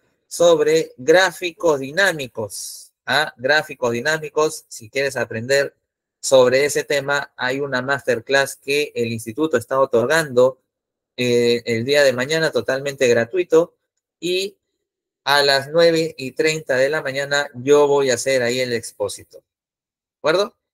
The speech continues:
Eh, para más detalles sobre la masterclass, ahí el señor coordinador te va a explicar y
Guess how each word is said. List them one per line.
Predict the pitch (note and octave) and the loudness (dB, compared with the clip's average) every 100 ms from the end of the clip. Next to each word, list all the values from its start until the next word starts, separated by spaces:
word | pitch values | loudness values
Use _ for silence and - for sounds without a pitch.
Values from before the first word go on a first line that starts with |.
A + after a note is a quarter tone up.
| _ _ _ _ | _ _ _ _
Eh, | A#2+ B2 B2 B2 A#2+ _ _ _ _ _ _ _ _ _ _ | -8 -6 -4 -4 -8 _ _ _ _ _ _ _ _ _ _
para | B2 A#2+ | -2 0
más | C3 D#3 | 2 0
detalles | D3 C3+ D#3+ D#3+ | 0 0 2 2
sobre | - C3 C3 | 0 0 0
la | C#3 | -2
masterclass, | D3+ D#3+ C#3+ D#3 D#3+ - | -2 -4 -4 -2 -2 -4
ahí | A#2 B2+ | -6 -6
el | C3 | -6
señor | A#2+ C3 B2+ | -6 -4 -2
coordinador | A#2+ A2+ B2 C#3 | -4 -2 -2 -2
te | A2 | -2
va | A#2 | -4
a | |
explicar | A2+ - F#3+ G3+ | -4 0 0 0
y | A#3+ C4 - | -2 -2 -4